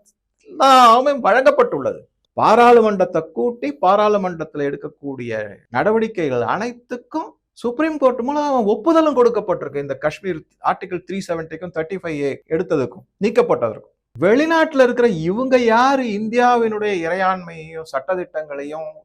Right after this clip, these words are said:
இந்த சுதந்திரத்தையும் நமது இந்திய நாட்டின் உள்நாட்டு விவகார நடவடிக்கைகளை பத்தி கேள்வி கேட்பதற்கு அப்படின்னு பார்த்தோம்னா, எல்லாம் யாரு? இவங்க தான் அங்க போய், யாரு? இந்த ராகுல் காந்தி மாதிரி இருக்கிறவங்க, மற்ற பல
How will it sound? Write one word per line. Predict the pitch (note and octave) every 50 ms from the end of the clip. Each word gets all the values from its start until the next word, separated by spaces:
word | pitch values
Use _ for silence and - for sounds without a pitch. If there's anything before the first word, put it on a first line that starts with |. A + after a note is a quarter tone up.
| _ _
இந்த | C#3+ D3 C#3
சுதந்திரத்தையும் | - - D3 E3 G3+ G3+ G3 F3+ E3 D#3 - C#3+ C#3 D3 E3 F3+ F#3 _ _ _ _ _ _ _ -
நமது | D3 E3 F3+ F#3+ F#3 F3+ E3+
இந்திய | F3+ G#3 A3+ A3 A#3+ A#3+ A3
நாட்டின் | G3 F#3 F#3+ G3+ G3 G3+ - G3 F3+
உள்நாட்டு | D#3 E3 G3 G#3 G#3 G#3 G#3 G#3 G#3 G#3 G3+ F#3
விவகார | F3 E3 F3 E3+ F3 F3+ F3 E3+ E3+ E3 D#3+ D#3
நடவடிக்கைகளை | C#3+ C#3 D3 F3+ F#3 F#3+ F#3 F3+ F3+ E3 D#3+ D3 C#3 C3+
பத்தி | - - D3 - - - - _
கேள்வி | - G3 A3+ A#3+ A#3+ A#3+ A3+
கேட்பதற்கு | G3 F3 - - - - B2 A#2 - _ - - _ _ _
அப்படின்னு | A2+ G#2+ G#2+ A2+ A2+ G#2+ G#2+
பார்த்தோம்னா, | G#2+ G#2 G#2 G#2 F#2+ F2+ F#2 G2+ G2 G2 A2 _ _ _ _ -
எல்லாம் | E3+ F#3+ G3 A3 C#4+ C#4 A3
யாரு? | G#3 G#3 G#3 G#3 F#3+ F3 F#3 - _ _ -
இவங்க | F#3 A3 A#3+ C#4 D4+ D4 D#4+
தான் | D#4+ F4 F4 E4+
அங்க | D#4 C4+ B3 A#3
போய், | A#3 A3+ G#3+ F3+ C#3+
யாரு? | D#3 E3 F3+ F3+ E3+ E3 E3 E3+
இந்த | E3+ E3 D#3+
ராகுல் | D#3+ D#3+ E3 E3 E3 D#3+ D3
காந்தி | D3+ D3 C#3+ C#3 C#3
மாதிரி | C#3 C#3 C#3 C3+ B2+
இருக்கிறவங்க, | B2 B2 B2 B2 B2+ D3+ D3+ D#3 D#3
மற்ற | D#3 D3+ D3+ - - C3
பல | B2+ D3+ D3+ D3+ C#3+